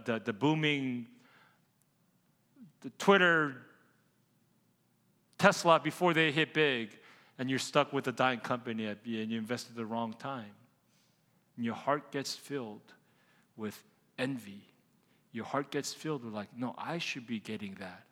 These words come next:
I should be seeing that breakthrough in my life. I should experience that intimacy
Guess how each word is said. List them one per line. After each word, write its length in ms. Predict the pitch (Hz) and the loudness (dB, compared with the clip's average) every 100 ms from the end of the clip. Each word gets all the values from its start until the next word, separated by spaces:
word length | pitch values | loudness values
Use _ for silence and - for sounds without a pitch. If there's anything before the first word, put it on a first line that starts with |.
| _ _ _ _ _ _ _ _ _ _ | _ _ _ _ _ _ _ _ _ _
I 100 | 123 | -2
should 240 | 147 - 160 | 0 -2 -2
be 100 | 160 | -4
seeing 380 | - 151 131 110 | -4 -4 -4 -2
that 340 | 123 139 - | -2 -4 -6
breakthrough 520 | 117 113 104 - 104 | -8 -8 -8 -12 -14
in 100 | 98 | -12
my 140 | 98 95 | -14 -16
life. 500 | 95 95 - - - _ - - - _ _ _ _ _ _ _ _ _ | -18 -20 -20 -20 -20 _ -20 -20 -20 _ _ _ _ _ _ _ _ _
I 160 | - 147 | 2 4
should 220 | - 190 | 2 -2
experience 640 | 170 - 160 160 160 - - _ _ 113 | -4 -6 -4 -4 -6 -10 -16 _ _ -4
that 320 | 139 143 160 180 | 2 4 2 -2
intimacy 800 | 165 - 135 113 - 107 98 | -8 -6 -4 -4 -4 -6 -8